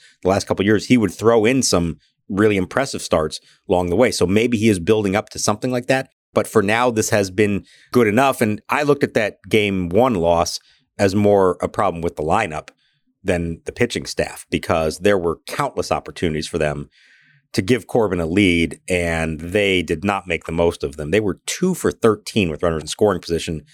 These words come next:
against Rich Hill. You gotta come away with more than that. One of the two hits didn't even drive in a run. So I think we have a very different outlook on this if they just collect one or two other hits, all of a sudden Corbin may be in line for a win, and Davey is using his A bullpen to try to close out that game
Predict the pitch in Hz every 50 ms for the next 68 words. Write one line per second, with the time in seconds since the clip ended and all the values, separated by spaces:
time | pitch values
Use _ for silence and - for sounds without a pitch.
0 | - _ _ _ - - 98 87 127 127 113 104 - 95 98 104 101 - - -
1 | 120 101 80 69 71 _ _ _ _ _ _ _ _ _ _ _ _ _ _ -
2 | 113 113 131 139 143 143 117 113 - 117 104 98 107 110 98 90 - 110 107 104
3 | 95 113 117 98 101 107 127 165 170 139 107 - - _ _ - - 113 95 120
4 | 139 117 - - 120 104 104 92 92 92 101 98 95 80 73 71 69 90 92 82
5 | - - _ _ _ _ - - - _ - - - 120 107 104 101 98 - _
6 | _ - 117 127 - - 120 113 113 107 92 92 101 120 104 90 104 - 90 85
7 | 98 113 92 92 85 - 87 80 80 80 80 78 - - - - 90 78 85 98
8 | 113 117 92 87 - _ _ _ _ _ - - 107 92 - 95 85 90 104 127
9 | 131 123 120 - - 95 90 82 - - - 135 107 - 104 98 90 85 78 -
10 | - 123 104 90 - - - - - - _ - 120 120 123 107 - - 123 113
11 | 104 98 - - - - 135 139 113 104 92 90 92 92 85 90 87 85 87 90
12 | 95 95 92 92 - - 87 80 85 101 117 120 117 110 - - - - _ -
13 | 101 98 90 85 113 123 143 131 107 107 104 107 92 101 101 98 107 104 98 101
14 | 92 98 92 - 107 110 107 90 78 113 123 151 151 - 107 87 82 107 - -
15 | 101 90 - - 107 95 85 90 82 80 - 85 82 - - 87 85 85 82